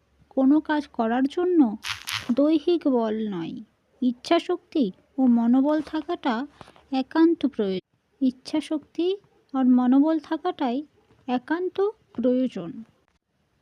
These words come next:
হৃদয় আর মস্তিষ্কের মধ্যে যখন দ্বন্দ্ব জাগবে,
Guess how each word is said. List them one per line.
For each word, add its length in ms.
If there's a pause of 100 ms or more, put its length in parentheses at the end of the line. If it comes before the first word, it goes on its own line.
(140)
হৃদয় 480
আর 180
মস্তিষ্কের 720
মধ্যে 420 (160)
যখন 360 (100)
দ্বন্দ্ব 420
জাগবে, 480